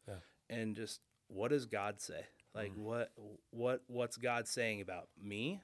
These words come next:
Speaker 2: about
Speaker 1: Yeah.
Speaker 2: my identity, about this situation?
Speaker 1: Mm-hmm.
Speaker 2: Uh, because the Bible's not gonna lie.
Speaker 1: Yeah.
Speaker 2: You know, the Bible's truth.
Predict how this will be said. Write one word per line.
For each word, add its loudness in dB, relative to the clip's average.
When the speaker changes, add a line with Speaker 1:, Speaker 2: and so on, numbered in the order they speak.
Speaker 2:
about -2
Speaker 1:
Yeah. -8
Speaker 2:
my 0
identity, -2
about 4
this 0
situation? 0
Speaker 1:
Mm-hmm. -10
Speaker 2:
Uh, 0
because -2
the 0
Bible's 6
not 0
gonna -10
lie. -12
Speaker 1:
Yeah. -2
Speaker 2:
You -2
know, -2
the -4
Bible's 4
truth. -4